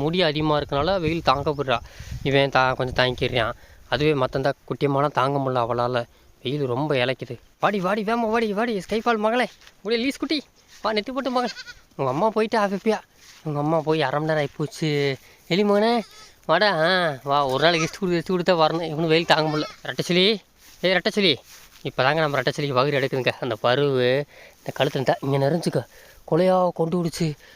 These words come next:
பையில ஒடுக்கி போச்சுங்க. இப்போ தாங்க வகுரே எடுக்குது, நல்லா மேய்ச்ச மாதிரி. சே, நேரம் நல்லா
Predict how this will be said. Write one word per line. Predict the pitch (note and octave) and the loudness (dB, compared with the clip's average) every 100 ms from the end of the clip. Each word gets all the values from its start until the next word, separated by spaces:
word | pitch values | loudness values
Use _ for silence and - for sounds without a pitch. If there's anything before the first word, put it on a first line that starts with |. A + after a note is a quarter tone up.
| - | -8
பையில | D3 C#3 B2+ | -4 -2 0
ஒடுக்கி | D#3 G#3+ E3+ | 0 -2 -4
போச்சுங்க. | - D3+ B2 | -4 -2 -2
இப்போ | B2 | -2
தாங்க | C#3 D#3+ | -2 0
வகுரே | B2 C3+ D#3+ D3 | 0 0 0 0
எடுக்குது, | C3+ C#3+ | 0 -2
நல்லா | B2+ C3+ | 0 0
மேய்ச்ச | C3 - C3+ | 0 -2 -2
மாதிரி. | C3 B2+ - - - - | -2 -2 -6 -20 -14 -2
சே, | D#3 - C#3 | -2 -2 -6
நேரம் | A#2 C#3+ C3 A#2 | -2 0 0 0
நல்லா | C#3 | 0